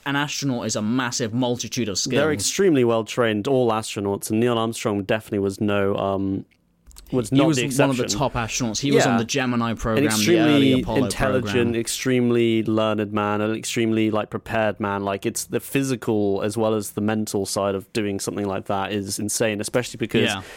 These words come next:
Speaker 2: th-, how much money has gone into it, the pressure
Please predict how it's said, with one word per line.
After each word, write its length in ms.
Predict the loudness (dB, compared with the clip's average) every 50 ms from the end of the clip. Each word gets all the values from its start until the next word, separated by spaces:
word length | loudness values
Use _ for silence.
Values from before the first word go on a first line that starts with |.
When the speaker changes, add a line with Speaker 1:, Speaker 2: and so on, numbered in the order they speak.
| -12
Speaker 2:
th-, 140 | -10 -10 -8 -6
how 300 | -6 -4 -2 0 0 0
much 180 | -2 -2 -4 -2
money 360 | 0 2 2 4 4 4 2
has 120 | 2 0
gone 220 | 0 0 0 0 2
into 320 | 0 -2 -2 -2 0 0
it, 220 | 0 0 -2 -4
the 80 | -8 -8
pressure 760 | -6 -6 -6 -2 -2 -2 -2 -2 -6 -6 -4 -4 -2 -4 -6